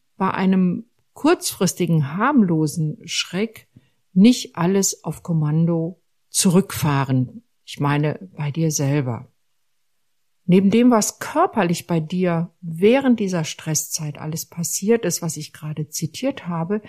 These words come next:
ist ja auch auf emotionaler Ebene einiges passiert. Sehr wahrscheinlich hast du diese ganze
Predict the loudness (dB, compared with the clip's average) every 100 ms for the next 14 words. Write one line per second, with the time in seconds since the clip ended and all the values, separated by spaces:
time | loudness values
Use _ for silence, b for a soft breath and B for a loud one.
0 | B B B -2 0 0 0 -4 -4 2
1 | 2 2 0 0 2 0 0 -2 -4 -2
2 | -2 -2 -4 -6 -2 -2 -2 -2 -2 -4
3 | _ _ _ -8 -6 -4 -4 -6 -10 -20
4 | _ _ _ _ _ _ _ _ b b
5 | b b -8 -2 4 4 4 2 2 4
6 | 4 2 -4 -2 -2 -2 -2 0 4 4
7 | 4 4 2 2